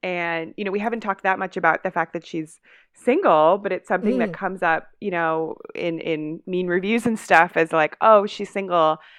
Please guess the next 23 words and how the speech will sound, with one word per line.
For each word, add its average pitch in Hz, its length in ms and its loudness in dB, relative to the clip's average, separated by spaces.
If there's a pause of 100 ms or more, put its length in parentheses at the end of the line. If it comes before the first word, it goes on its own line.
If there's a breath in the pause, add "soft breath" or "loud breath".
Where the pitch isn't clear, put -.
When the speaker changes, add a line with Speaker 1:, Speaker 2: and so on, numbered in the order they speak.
Speaker 1:
as 185 300 2
proof 185 460 -2
that, - 140 0
like, 160 140 -2
she's 165 400 -4
immature 165 560 0
and 151 140 -4
hasn't 160 280 -14
grown 151 280 -4
up 147 280 -2
and, 147 120 -14
like, 139 240 -8
Speaker 2:
Oh, 160 180 -2
wow. 139 380 -6
Speaker 1:
can't, 185 320 -2
yeah, 165 300 6
can't, 170 300 -8
like, 165 140 -4
hold 160 260 -4
down 147 200 -2
a 147 80 -4
relationship. 147 920 -4 (540 soft breath)
And 180 560 2